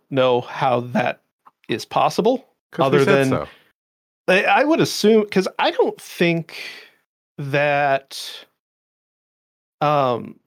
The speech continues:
Speaker 1: I don't think that Canada, like, outside of whether it, it, I guess if the company operates in Europe,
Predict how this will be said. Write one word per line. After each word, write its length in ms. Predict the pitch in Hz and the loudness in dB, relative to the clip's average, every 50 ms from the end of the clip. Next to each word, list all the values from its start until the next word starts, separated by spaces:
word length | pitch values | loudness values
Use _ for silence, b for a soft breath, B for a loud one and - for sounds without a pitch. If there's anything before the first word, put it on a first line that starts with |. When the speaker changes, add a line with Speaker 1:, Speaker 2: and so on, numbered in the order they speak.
| _ _ _ _ _ - - | _ _ _ _ _ -4 -2
Speaker 1:
I 40 | |
don't 100 | 165 226 | -2 0
think 140 | 220 233 214 | 0 0 -2
that 120 | 156 - - | -2 -4 -6
Canada, 800 | - - - 156 190 202 170 160 139 131 127 123 120 117 117 - _ _ _ _ _ _ _ _ _ _ _ _ - | -8 -6 -4 -2 -2 0 2 2 2 4 4 2 2 0 -4 -8 _ _ _ _ _ _ _ _ _ _ _ _ -6
like, 320 | - 139 135 127 117 - _ _ b b b b b b b | -2 -2 0 -2 -2 -6 _ _ b b b b b b b
outside 540 | 156 156 160 - - - 160 160 160 151 147 | -2 -2 -2 -2 -2 0 0 2 0 0 2
of 800 | 147 143 135 139 135 131 127 127 - - - - - - - _ _ _ _ _ - | 2 2 2 2 0 0 -2 -4 -10 -16 -18 -18 -20 -20 -20 _ _ _ _ _ -6
whether 460 | 143 139 151 147 147 143 139 143 143 | -2 0 0 0 0 0 0 0 0
it, 220 | 135 143 143 147 135 | 0 0 0 0 -2
it, 160 | 147 143 - - | -4 -4 -2 -2
I 120 | 143 139 | -2 0
guess 240 | 151 151 147 - - | 0 -2 -4 -4 -4
if 160 | - 135 - | -4 -4 -2
the 80 | - 147 | -2 -2
company 360 | - 151 151 143 151 143 139 - | 0 0 0 0 0 -2 0 0
operates 640 | 143 135 135 - - 170 160 165 165 160 - - - | 0 0 0 0 0 2 2 2 0 -2 -6 -8 -4
in 160 | 143 147 170 185 | -2 0 0 0
Europe, 360 | 175 170 180 190 202 202 202 | 2 2 4 4 4 2 -2